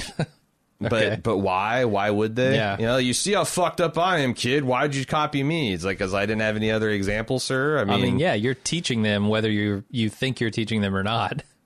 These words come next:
Speaker 2: Yeah. No, but, but, but, but you're, you're right. Like, it's, and it's funny, I, I thought the show was smart because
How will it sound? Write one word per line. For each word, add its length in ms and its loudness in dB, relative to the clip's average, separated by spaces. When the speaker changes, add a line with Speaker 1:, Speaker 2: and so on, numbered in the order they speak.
Speaker 2:
Yeah. 260 0
No, 220 0
but, 140 -4
but, 340 -4
but, 280 -2
but 280 -2
you're, 480 0
you're 260 2
right. 340 0
Like, 220 -2
it's, 400 -2
and 160 0
it's 160 -2
funny, 420 0
I, 240 0
I 40 -2
thought 240 0
the 80 0
show 300 2
was 120 0
smart 640 0
because 300 0